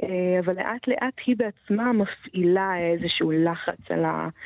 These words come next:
על האנשים האלה, לחץ שבאיזשהו שלב גורם להם כמעט להפוך לדגים בעצמם.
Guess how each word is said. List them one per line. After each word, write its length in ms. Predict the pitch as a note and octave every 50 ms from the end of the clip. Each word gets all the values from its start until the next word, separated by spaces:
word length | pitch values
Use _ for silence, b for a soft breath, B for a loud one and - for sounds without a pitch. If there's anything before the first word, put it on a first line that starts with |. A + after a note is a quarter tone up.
| B B B B B B B
על 240 | - F3 F3 F3 E3+
האנשים 680 | E3 E3 E3 E3 E3+ F3+ - - - A3+ A#3+ A#3 G#3+
האלה, 440 | F#3+ F3 E3+ D#3+ D#3+ E3 D#3+ F3+ A#3+ D#4 D#4 - B B B B B B B B -
לחץ 340 | F#3 G#3+ B3+ - - D4 - - - -
שבאיזשהו 360 | - A3+ F#3+ G#3 A#3 - - C4
שלב 300 | - C4+ B3+ C4 C4+ A#3+
גורם 280 | G#3+ G#3 G3+ G#3+ A3
להם 200 | A#3 B3 B3+ A#3+ A#3+ -
כמעט 360 | - - A3 - - A3 A3+ - _ _ - - _ -
להפוך 460 | A3 A3+ G#3+ - - A3 G#3 - -
לדגים 480 | G#3+ G#3+ F3+ F#3 F3+ E3 E3+ F3 F3+ E3+
בעצמם. 580 | E3+ E3 - - - - - - - - _